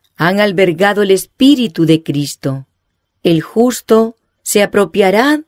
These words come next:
de cada gracia, de toda facultad preciosa y santificada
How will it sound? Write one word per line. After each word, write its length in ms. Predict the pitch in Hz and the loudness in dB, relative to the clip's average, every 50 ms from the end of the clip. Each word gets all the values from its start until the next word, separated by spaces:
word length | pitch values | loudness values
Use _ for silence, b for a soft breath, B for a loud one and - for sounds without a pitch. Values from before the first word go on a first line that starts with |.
| _ | _
de 220 | - 185 214 214 - | -2 -2 -2 -2 0
cada 280 | - 285 285 277 277 | -4 -2 -2 0 0
gracia, 680 | 262 220 185 156 - 139 - - 151 143 135 135 160 - _ _ _ _ _ _ _ _ _ _ | 0 0 0 0 -2 -4 -6 -4 -2 -2 -2 -4 -10 -16 _ _ _ _ _ _ _ _ _ _
de 180 | 160 147 151 | -2 -2 -2
toda 340 | 147 - - 220 220 214 226 | -2 2 2 2 4 4 2
facultad 680 | 220 - 208 185 - 180 180 165 160 - 202 190 190 185 _ _ | 0 -2 -6 -6 -2 -2 -2 -2 0 -2 0 0 0 -2 _ _
preciosa 720 | 180 180 165 160 - - 190 202 208 208 202 - - 180 | -4 -4 -2 -4 -4 -2 0 0 0 0 0 0 0 0
y 80 | 175 165 | 0 -2
santificada 1080 | - - 170 170 160 165 170 165 - 165 165 - 208 202 202 202 185 190 185 185 - | -2 -2 -2 -2 -2 -4 -6 -4 -4 -6 -6 -2 -2 -2 0 0 0 -2 -2 -4 -8